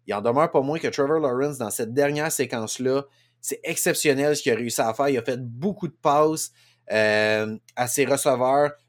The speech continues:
Il a gagné du temps, il a échappé à la, à la pression. Il a v-, honnêtement, dans, je, je voyais, là, un corps arrière élite dans cette dernière séquence-là. Il était partout, c'était des super belles passes. Fait que vraiment, Trevor Lawrence, j'espère que son développement va s'en aller puis qu'il va être capable de,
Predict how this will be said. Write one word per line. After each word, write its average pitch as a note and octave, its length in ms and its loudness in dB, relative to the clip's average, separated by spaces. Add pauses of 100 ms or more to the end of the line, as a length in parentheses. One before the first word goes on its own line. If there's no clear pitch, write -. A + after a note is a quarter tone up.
Il A2+ 80 0
a A2+ 60 2
gagné D#3 400 4
du C#3 180 -4
temps, D#3 180 0
il D3 120 -2
a B2 60 0
échappé D#3 480 0
à C#3 80 2
la, A2 560 0
à A2 80 2
la A2 120 0
pression. B2 640 -4 (300)
Il A#2+ 100 2
a B2 60 4
v-, C3+ 160 -2
honnêtement, D#3+ 440 4
dans, C3 220 2 (100)
je, B2 240 -8
je B2+ 160 4
voyais, C#3+ 440 4
là, D#3+ 80 6
un B2+ 180 4
corps C#3 220 2
arrière B2+ 420 2
élite B2+ 380 0
dans G#2 160 -8
cette A2+ 200 -4
dernière A2+ 320 -2
séquence-là. A#2 580 -2 (360)
Il A2+ 80 -6
était A#2 160 -4
partout, - 380 -4
c'était A#2 180 -4
des A#2 120 -6
super D3+ 420 -2
belles A#2+ 180 -2
passes. C#3 240 -2
Fait A#2+ 160 -4
que A#2 40 -8
vraiment, B2 220 -2
Trevor B2 280 -2
Lawrence, B2 580 -6 (520)
j'espère E3 760 -2
que C3+ 100 0
son A#2+ 180 -6
développement A#2+ 460 -2
va B2+ 120 0
s'en A#2+ 200 -4
aller A#2+ 220 -2
puis - 100 -18
qu'il - 80 -12
va A#2+ 80 -2
être A2+ 60 -8
capable C3+ 360 -4
de, A#2 200 -4